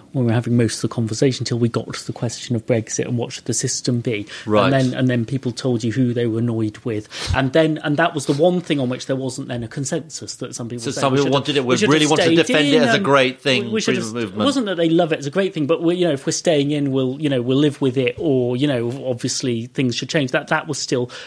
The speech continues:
Speaker 1: polarised. So if you're in a position either in a referendum or in a Norway option where you're going to now recommend keeping freedom of movement, it's less change than people expected. It's less change than they wanted.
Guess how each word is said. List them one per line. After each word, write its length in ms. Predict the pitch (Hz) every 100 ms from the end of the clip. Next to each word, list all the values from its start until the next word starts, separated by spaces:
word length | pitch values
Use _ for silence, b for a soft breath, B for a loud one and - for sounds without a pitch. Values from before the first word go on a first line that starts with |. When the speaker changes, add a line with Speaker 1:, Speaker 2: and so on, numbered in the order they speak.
| -
Speaker 1:
polarised. 420 | 208 190 151 117
So 120 | 165 151 B B
if 260 | 208 - -
you're 140 | 208
in 140 | 208 202
a 60 |
position 420 | 190 175 254 - 202
either 220 | 143 139
in 80 | 135
a 60 |
referendum 800 | 131 135 - 170 262 254 202 180
or 200 | 135 120
in 80 | 123
a 60 | 127
Norway 400 | 156 180 165 143
option 400 | - - - 131
where 260 | 131 131 123 B B
you're 100 | 143
going 280 | 165 147
to 100 | 135
now 180 | 151 135
recommend 540 | 131 127 135 127 120 -
keeping 300 | 170 - 135
freedom 260 | 127 123
of 60 | 113
movement, 240 | 107 123 B B
it's 160 | 190 -
less 240 | 247 240
change 480 | - 196 170 147 - _ _ -
than 100 | 147
people 280 | 160 - 135
expected. 600 | - 120 - - 101 - B B
It's 180 | 151 -
less 300 | 190 - -
change 500 | - 156 143 127 - B B -
than 140 | 143
they 120 | 131 127
wanted. 640 | 131 120 - - 98